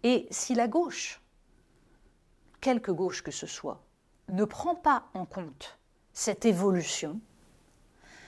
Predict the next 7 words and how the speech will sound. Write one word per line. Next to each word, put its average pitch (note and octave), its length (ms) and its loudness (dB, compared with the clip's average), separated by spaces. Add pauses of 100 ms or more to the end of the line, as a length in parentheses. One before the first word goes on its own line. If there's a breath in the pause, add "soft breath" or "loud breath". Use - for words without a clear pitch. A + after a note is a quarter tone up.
(280 loud breath)
elle B3+ 180 0
risque C#4+ 420 -4
fort - 580 -14 (600)
de G3 140 2
se A#3 180 -2
retrouver B3+ 720 0 (120)
incapable E3+ 760 0